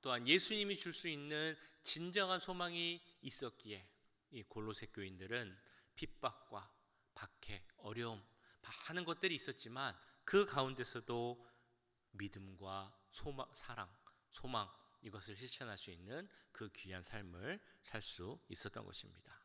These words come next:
지금 마지막 질문 이렇게 우리가 던질 수 있습니다. 그러면 그들은 어떻게 이 믿음과 소망과 사랑을 실천하는 삶을 살 수 있었을까? 바울이 보지도 못했고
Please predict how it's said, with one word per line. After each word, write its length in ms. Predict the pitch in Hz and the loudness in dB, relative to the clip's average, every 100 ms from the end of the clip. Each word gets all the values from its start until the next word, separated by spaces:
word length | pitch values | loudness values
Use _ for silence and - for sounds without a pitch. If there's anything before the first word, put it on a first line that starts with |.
| _ - _ _ _ _ _ _ _ _ - - - - - - | _ -20 _ _ _ _ _ _ _ _ -20 -18 -14 -14 -14 -8
지금 200 | 135 131 | -4 0
마지막 440 | 101 127 175 190 | 0 2 4 4
질문 320 | 175 165 170 147 | 4 2 2 2
이렇게 520 | 165 180 - 117 101 - | 2 2 0 0 -2 -10
우리가 260 | 117 113 117 | -6 -4 -4
던질 240 | 113 107 | -4 -6
수 140 | 107 110 | -4 -4
있습니다. 520 | - 104 92 - - - | -6 -8 -16 -20 -20 -12
그러면 420 | - 147 147 156 | -2 0 0 -2
그들은 580 | - 123 120 165 147 107 - - - - | -4 -4 0 0 -2 -6 -16 -20 -20 -14
어떻게 680 | 113 - 156 156 - 139 104 - _ _ _ _ _ _ _ - | -12 -8 -6 -6 -4 -4 -4 -14 _ _ _ _ _ _ _ -12
이 120 | 104 | -8
믿음과 760 | 92 101 98 95 92 92 95 - - | -6 -6 -6 -6 -6 -6 -6 -12 -20
소망과 500 | - 117 101 95 95 | -12 -8 -6 -6 -6
사랑을 460 | 90 - 135 123 123 | -6 -4 -4 -4 -4
실천하는 460 | - - 139 127 120 | -6 -6 -6 -6 -4
삶을 500 | - 127 120 170 220 - - | -4 -2 -2 -2 -4 -14 -12
살 200 | - 143 | -4 -2
수 140 | - | -2
있었을까? 600 | 104 95 - 90 - 95 - _ _ _ - - - - | -6 -6 -8 -10 -12 -16 -20 _ _ _ -18 -16 -16 -6
바울이 340 | - 131 147 | 0 2 2
보지도 360 | - 131 139 135 | 0 -2 -2 -4
못했고 560 | 101 - 110 - 110 | -8 -8 -10 -10 -14